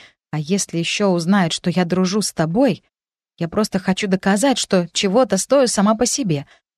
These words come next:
Хочу заслужить доверие и уважение тех, с кем мне в будущем придётся работать». Кайл отбросил на поднос ложку и раздражённо взъерошил волосы.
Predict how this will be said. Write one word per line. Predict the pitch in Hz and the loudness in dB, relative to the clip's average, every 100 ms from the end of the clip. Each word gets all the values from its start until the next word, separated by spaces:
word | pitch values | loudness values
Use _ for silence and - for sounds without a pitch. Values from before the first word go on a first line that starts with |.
| _ - | _ -6
Хочу | 156 262 | -2 2
заслужить | 262 - 214 226 208 | 2 2 2 2 2
доверие | 208 196 214 285 226 170 | 4 4 4 4 4 2
и | |
уважение | 170 180 185 214 208 180 | 2 2 2 2 4 2
тех, | - 277 294 | 2 0 0
с | - | -2
кем | 208 190 | 2 4
мне | 185 269 | 6 4
в | 190 | 2
будущем | 220 269 - 202 | 0 0 0 0
придётся | 190 190 240 254 | 2 2 0 0
работать». | 262 254 190 143 120 - - _ _ _ _ _ _ _ _ | -2 0 -2 -2 -8 -12 -16 _ _ _ _ _ _ _ _
Кайл | - 214 233 | -4 -2 0
отбросил | 196 175 185 214 - 180 | 0 0 0 2 0 0
на | 175 165 | 0 2
поднос | 170 170 180 - | 0 2 2 2
ложку | 196 269 - - | 2 2 0 0
и | 185 | 2
раздражённо | 180 160 165 165 214 196 170 | 2 2 0 2 2 4 2
взъерошил | 160 160 185 180 165 156 | 2 2 2 0 0 0
волосы. | 151 190 156 147 - - | 0 0 0 -4 -8 -10